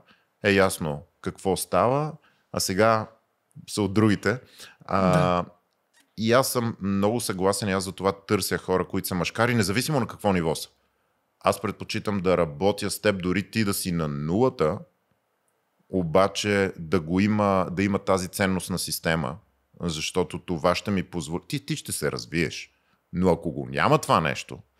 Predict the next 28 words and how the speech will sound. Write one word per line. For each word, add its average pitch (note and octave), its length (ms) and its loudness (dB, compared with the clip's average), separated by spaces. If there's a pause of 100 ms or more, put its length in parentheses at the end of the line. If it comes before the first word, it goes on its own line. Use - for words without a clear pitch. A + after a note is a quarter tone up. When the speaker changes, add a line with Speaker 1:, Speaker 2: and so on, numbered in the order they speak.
(760)
Speaker 1:
просто B2+ 320 2
казано, A2 540 2
хората G#2+ 640 2
са - 160 -6
по-важни F2+ 440 2
от E2+ 100 -2
възможностите. D2+ 720 -6 (180)
Няма A2 580 4
как G#2+ 200 4
да G#2 120 4
направиш G2+ 420 4
голямо F#2 360 4
нещо F2 260 -2
с - 80 -8
малък D#2 260 0
човек. B1+ 260 -6 (560)
Speaker 2:
Да. A3 200 -14 (640)
Speaker 1:
И G2 80 0
няма G#2 360 6
как G#2+ 240 2
да G2 100 2
направиш G#2 640 2
и G2 100 -4
малко F2+ 300 2
нещо E2 260 -4
с D#2 60 -8
голям C#2+ 260 -4
човек. - 380 -14